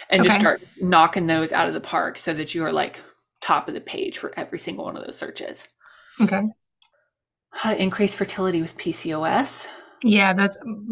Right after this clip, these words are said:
Speaker 2: probably ninety percent of my people that I work with have endometriosis or P C O S.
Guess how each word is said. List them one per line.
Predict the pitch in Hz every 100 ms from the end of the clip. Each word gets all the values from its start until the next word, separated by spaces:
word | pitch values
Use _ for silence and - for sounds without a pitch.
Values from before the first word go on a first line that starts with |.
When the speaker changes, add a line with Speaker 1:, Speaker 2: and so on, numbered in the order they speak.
| 220
Speaker 2:
probably | - 269 285 254 247
ninety | 208 202 214 220
percent | 214 220 190 202
of | 196 180
my | 185 180 180 180 _ _ _ _ _ _ _ -
people | 220 208 202
that | 190
I | 180
work | 180 185 185
with | 196 190 185
have | 196 185 180 -
endometriosis | 220 196 202 202 190 180 196 180
or | 196 185
P | 208
C | 185 185 175
O | 185
S. | 196 208